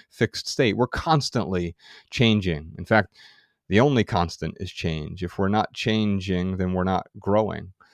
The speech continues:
And, and so you're getting ready to embrace several new changes in your life. I would encourage you to avoid any fixing anything in your life and instead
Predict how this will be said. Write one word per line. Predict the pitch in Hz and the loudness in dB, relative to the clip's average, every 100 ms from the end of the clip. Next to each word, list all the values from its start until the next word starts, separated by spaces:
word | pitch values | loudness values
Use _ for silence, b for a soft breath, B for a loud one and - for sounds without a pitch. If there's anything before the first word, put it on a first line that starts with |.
| b b b b | b b b b
And, | 95 90 - | -2 0 0
and | 107 | -2
so | - 120 101 _ _ _ _ _ - - | 6 6 4 _ _ _ _ _ -10 2
you're | 127 | 6
getting | 147 143 | 6 6
ready | 123 120 | 6 4
to | 120 | 4
embrace | 104 110 104 - | 4 4 4 0
several | - 147 143 113 | 2 4 6 4
new | 90 90 | 2 0
changes | - 95 87 82 82 82 - | 0 0 0 -2 -4 -4 -6
in | 90 | -2
your | 87 | 0
life. | 85 78 85 - - b b b b | 0 0 -2 -10 -20 b b b b
I | - | 0
would | 101 | 2
encourage | 101 - 135 117 110 | 2 2 4 4 4
you | |
to | - 95 - | 0 0 0
avoid | 92 101 120 131 120 113 | -2 2 6 8 8 6
any | - 107 107 - | 2 0 0 -4
fixing | - - 196 - - 120 98 87 | -16 2 4 4 0 -2 0 -2
anything | 98 95 90 95 85 85 | -2 -2 -2 -2 -2 -2
in | - | -4
your | 90 85 | 0 0
life | 82 85 98 - | 0 0 -2 -2
and | 101 | -2
instead | 101 - 131 | -2 0 0